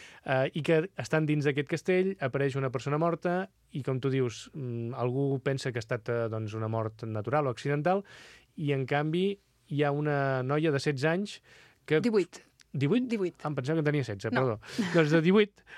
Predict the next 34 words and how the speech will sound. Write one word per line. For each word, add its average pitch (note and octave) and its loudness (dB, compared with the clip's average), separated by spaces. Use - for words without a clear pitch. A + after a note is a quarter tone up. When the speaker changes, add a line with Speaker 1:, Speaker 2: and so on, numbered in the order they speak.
Speaker 1:
eh, D3+ 4
de D#3 6
divuit F#3+ 4
anys, G3+ 2
que E3 4
comença E3+ 2
a - 2
sospitar F3+ 0
que F3 0
no D3+ 4
ha - 2
estat C#3+ -2
una D3+ 2
cosa C3+ 0
natural, A#2 0
eh? A2+ -6
Speaker 2:
Exacte. E3+ -8
Speaker 1:
Això, G3+ 0
mm, A#3+ -2
no F#3 0
sé, F3+ 2
en C3 0
re-, D3 -4
tu, G3+ 2
tu, A3 4
tu E3 0
llegies E3 2
o C#3 0
llegeixes C3+ 2
novel·la B2+ 0
policíaca? E3+ -2
Speaker 2:
Jo A#3 4
f-, - -12
faig A3+ 2